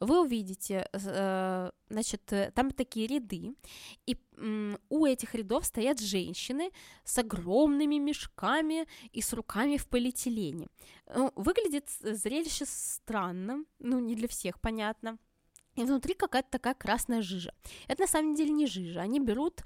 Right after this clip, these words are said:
э, э, руку, обворачивают полиэтиленом, берут вот этот один ханум, один, э, даже не рулетик, а как, э, такой паровой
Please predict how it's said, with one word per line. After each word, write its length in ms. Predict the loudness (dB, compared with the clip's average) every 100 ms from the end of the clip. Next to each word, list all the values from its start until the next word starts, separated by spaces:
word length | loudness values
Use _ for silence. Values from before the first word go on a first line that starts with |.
| -16 -12 -2
э, 380 | 2 2 2 2
э, 840 | 2 2 2 2 0 0 0 -2 -4 -2
руку, 520 | 2 2 2 -2 0
обворачивают 600 | 0 0 0 0 -4 0
полиэтиленом, 760 | 0 0 -2 -2 -2 -2 -4 -4 -12 -20 -4
берут 320 | 2 2 2
вот 120 | 0
этот 240 | 0 -2 -2
один 280 | -2 -2 -2
ханум, 440 | 0 0 0 0
один, 380 | -2 0 -2 0
э, 120 | -2 -6 -20 -20 -2
даже 240 | 0 2
не 120 | 2
рулетик, 540 | 2 2 2 0 -2 -4
а 60 |
как, 340 | -4 -4 -6 -8
э, 180 | -4 -4
такой 240 | -4 -2 -2
паровой 720 | 0 0 0 4 4 4 0